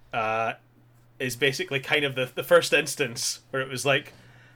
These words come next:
"Oh, that person just lied to me. They're a terrible person. I should never trust anyone again." She started to trust Kota,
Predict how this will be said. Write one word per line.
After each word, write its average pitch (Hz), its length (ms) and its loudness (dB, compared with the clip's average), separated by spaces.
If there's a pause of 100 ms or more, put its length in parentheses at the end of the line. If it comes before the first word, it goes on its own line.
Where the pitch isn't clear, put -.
(100)
"Oh, 165 300 6 (540)
that 180 180 2
person 160 380 -4
just 147 180 -4
lied 165 220 4
to 139 80 -4
me. 110 200 -4 (100)
They're 143 120 2
a 135 60 2
terrible 139 340 2
person. 139 480 -4 (200)
I 160 80 -4
should 143 220 -4
never 170 180 0
trust 151 280 -4
anyone 131 300 0
again." 123 400 0 (280)
She - 140 -6
started 190 400 4
to - 80 -10
trust - 280 -2
Kota, 127 440 -2